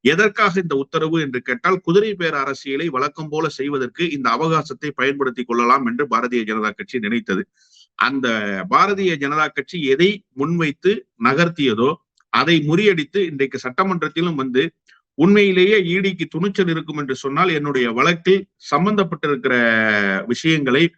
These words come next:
நேரடியாக நிரூபித்து என்னை தண்-, என்னை தண்டனைக்குள்ளாக்க வேண்டும், என் மீதான குற்றத்தை நிரூபிக்க வேண்டும், நிரூபித்தால் நான் அரசியலில் இருந்தே விலகுகிறேன் என்ற சவாலை இன்றைக்கு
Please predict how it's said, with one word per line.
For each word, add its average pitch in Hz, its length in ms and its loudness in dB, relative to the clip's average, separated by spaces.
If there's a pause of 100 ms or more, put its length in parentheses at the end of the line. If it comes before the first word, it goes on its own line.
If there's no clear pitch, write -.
(140)
நேரடியாக 165 760 2
நிரூபித்து 147 540 0 (500)
என்னை 160 240 2 (180)
தண்-, 156 180 0
என்னை 143 280 -2
தண்டனைக்குள்ளாக்க 147 760 2
வேண்டும், 110 300 2 (220)
என் 143 180 2
மீதான 185 320 2
குற்றத்தை 170 420 -4
நிரூபிக்க 160 440 -2
வேண்டும், 131 280 0
நிரூபித்தால் 175 460 2
நான் 147 160 0
அரசியலில் 180 580 2
இருந்தே 175 300 4
விலகுகிறேன் 170 640 2
என்ற 135 200 0
சவாலை 147 440 2
இன்றைக்கு 120 440 -2